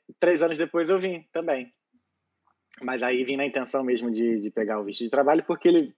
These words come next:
como a gente tem a mesma formação, eu e ele, né? Ele veio antes, conseguiu,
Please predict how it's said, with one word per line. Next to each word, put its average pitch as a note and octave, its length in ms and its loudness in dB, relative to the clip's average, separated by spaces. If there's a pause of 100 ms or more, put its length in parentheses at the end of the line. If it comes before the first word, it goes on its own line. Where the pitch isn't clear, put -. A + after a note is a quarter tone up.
como D3+ 160 0
a D3 60 6
gente C#3 180 -2
tem D3+ 80 2
a C#3 60 2
mesma C3 200 0
formação, C3 480 -4
eu D3+ 120 2
e C3 100 4
ele, F3+ 180 4
né? B2+ 140 -12 (560)
Ele C#3+ 220 6
veio E3+ 240 6
antes, A#3 220 4
conseguiu, G#3 680 2